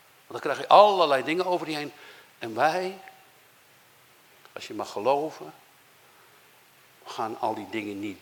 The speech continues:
bij ons langs. Dat we het niet warm zullen hebben of niet, geen overstroming. Dat niet. Maar onze ziel is geborgen. Uw ziel zal hij bewaren. Dat is belangrijk.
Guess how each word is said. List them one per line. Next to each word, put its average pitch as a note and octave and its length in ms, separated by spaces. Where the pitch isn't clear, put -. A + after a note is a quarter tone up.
bij A2+ 200
ons G#2 240
langs. A#2+ 920
Dat - 120
we G2 60
het - 100
niet D3 180
warm D3+ 300
zullen C3+ 300
hebben D#3+ 280
of A#2 280
niet, B2 200
geen D3 200
overstroming. D#3+ 840
Dat D#3+ 260
niet. C3 300
Maar A#2 200
onze G2+ 280
ziel G3 400
is A#2+ 240
geborgen. F2 520
Uw G#2 140
ziel G#2 360
zal G#2 240
hij - 140
bewaren. - 440
Dat B2 100
is C3 60
belangrijk. D3 520